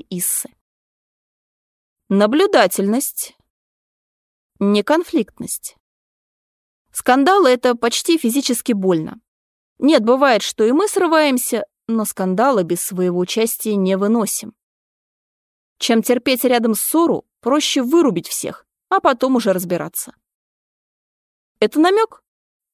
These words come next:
насмешливо поинтересовался кто-то из парней. «Где вы видите намёк?» «Прямое предупреждение». «Да, и самое главное, раз мы заговорили о предупреждениях,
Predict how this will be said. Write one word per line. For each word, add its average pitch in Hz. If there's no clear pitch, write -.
насмешливо 190
поинтересовался 185
кто-то 180
из 180
парней. 233
«Где 185
вы 480
видите 381
намёк?» 349
«Прямое 202
предупреждение». 330
«Да, 247
и 226
самое 302
главное, 170
раз 208
мы 226
заговорили 214
о 165
предупреждениях, 185